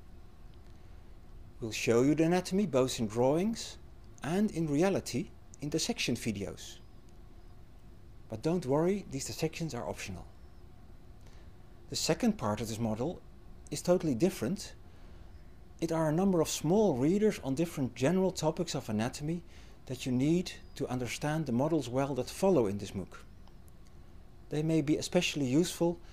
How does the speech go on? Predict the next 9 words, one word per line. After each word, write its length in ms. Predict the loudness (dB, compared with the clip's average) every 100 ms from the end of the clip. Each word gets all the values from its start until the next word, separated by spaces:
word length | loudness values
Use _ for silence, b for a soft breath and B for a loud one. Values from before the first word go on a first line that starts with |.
| B -10
if 160 | -4
you 60 | 0
didn't 240 | 0 0
have 180 | -2 2
biology 500 | 4 4 2 0 -2
at 120 | -2
the 80 | -4
secondary 420 | -4 -4 -4 -4
school. 340 | -4 -4 -6